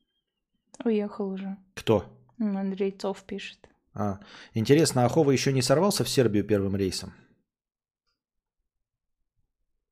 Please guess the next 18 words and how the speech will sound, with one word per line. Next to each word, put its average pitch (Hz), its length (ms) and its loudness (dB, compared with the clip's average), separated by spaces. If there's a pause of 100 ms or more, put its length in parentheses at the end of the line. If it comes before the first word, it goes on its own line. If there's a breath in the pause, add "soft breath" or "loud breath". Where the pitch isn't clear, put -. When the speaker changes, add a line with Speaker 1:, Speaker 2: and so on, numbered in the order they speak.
(1400)
Speaker 1:
Алан 196 300 -4
Грин 208 280 -2
Speaker 2:
Почему 160 260 2
Speaker 1:
тоже. 160 60 4
Speaker 2:
российское 156 360 0
общество 135 260 -2
ищет 127 220 -2
способы 127 420 0
избежания 120 500 2
проблемы 113 560 4
и - 40 2
на 107 80 2
неё 117 300 4
усп-, - 280 -2
устранения 113 640 2
путём 107 280 -2
радикальных 101 540 0
методов? 98 500 -8